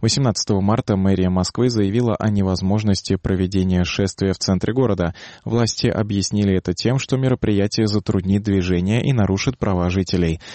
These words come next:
Столичная администрация не предоставила организаторам митинга альтернативной площадки, несмотря на то, что этого требует закон. По словам Навального, отказ предоставить альтернативную площадку приравнивается к автоматическому согласованию шествия.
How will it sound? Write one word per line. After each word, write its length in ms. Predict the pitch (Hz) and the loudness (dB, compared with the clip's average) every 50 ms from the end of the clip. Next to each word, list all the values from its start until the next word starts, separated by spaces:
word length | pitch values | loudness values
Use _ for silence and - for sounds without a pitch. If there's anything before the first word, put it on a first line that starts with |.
| - - | -18 -14
Столичная 520 | - - - 123 110 98 87 - - 90 87 | -12 -6 -2 0 0 0 0 0 0 0 0
администрация 760 | 85 95 92 92 95 92 - - 113 120 - - - 110 104 | 0 0 0 2 0 0 0 0 -2 -2 -2 -2 -2 -2 0
не 140 | 107 123 | 0 -2
предоставила 720 | 131 - 127 120 113 107 95 - - 104 101 98 98 92 90 | -2 -2 -2 0 0 0 -2 -2 -2 0 0 2 2 0 0
организаторам 680 | 92 90 92 90 87 87 95 92 85 - 87 90 92 | 0 0 0 0 0 0 0 0 0 0 0 0 2
митинга 360 | 92 95 104 - 120 113 107 107 | 2 0 0 -2 -4 0 0 0
альтернативной 760 | 101 98 - 104 104 107 104 98 - - 98 95 92 92 | 0 0 0 0 0 2 0 0 0 0 0 0 0 0
площадки, 540 | - - 104 104 - - 101 87 - - 90 | 0 0 -2 -2 0 -2 -2 -2 -2 -2 -2
несмотря 480 | 87 87 85 - - 92 85 95 92 87 | 0 0 0 0 0 0 0 2 0 0
на 100 | 85 85 | 0 0
то, 180 | - 110 117 | 0 0 -2
что 220 | 127 - - 120 101 | -2 0 0 0 2
этого 300 | 90 87 - 95 92 98 | 2 0 0 -2 -2 -2
требует 420 | - - 85 85 90 87 85 85 | -2 -2 -2 0 0 0 -2 0
закон. 440 | 92 95 90 - - 90 85 87 90 - - - - - - - - | 0 -2 -2 -2 -2 -2 -2 -2 -6 -10 -12 -18 -20 -20 -16 -4 -4
По 80 | - | -4
словам 280 | - - 135 123 107 95 | -2 0 0 0 0 0
Навального, 580 | 95 92 92 92 98 117 127 117 98 90 87 | 0 0 0 0 0 0 0 0 0 0 0
отказ 360 | 90 - - - 104 90 - - | -2 -4 -2 -4 -4 -4 -2 -6
предоставить 640 | - - 90 95 92 - - 90 90 85 82 - | -6 -2 0 -2 -2 0 -2 -2 -2 -2 -2 -4
альтернативную 640 | 87 90 - 101 101 104 98 - - 90 87 87 87 | -6 -4 -2 -2 0 0 0 0 -2 -2 0 0 0
площадку 480 | - 104 101 - - 120 - - 147 143 | 0 -2 -2 0 -2 -4 -2 -2 -4 -2
приравнивается 720 | - 151 143 117 98 95 104 107 104 104 104 - - 110 - | 0 0 0 0 0 -2 -2 -2 -2 -2 -2 -2 -4 -6 -4
к 80 | - | -4
автоматическому 920 | 117 - - 117 107 101 92 - 101 90 - - 98 - - - 101 110 104 | -6 -2 -2 0 0 0 0 0 -2 -2 0 0 -2 -2 -2 -2 -2 -2 -2
согласованию 840 | - - 117 107 104 98 90 - - 92 87 90 87 87 85 85 85 | 0 -2 -2 0 0 0 0 0 -2 -2 0 0 0 0 0 0 0
шествия. 600 | - - 98 90 - - 92 87 82 80 87 | 0 0 -2 -4 -2 -2 -2 -2 -2 -2 -4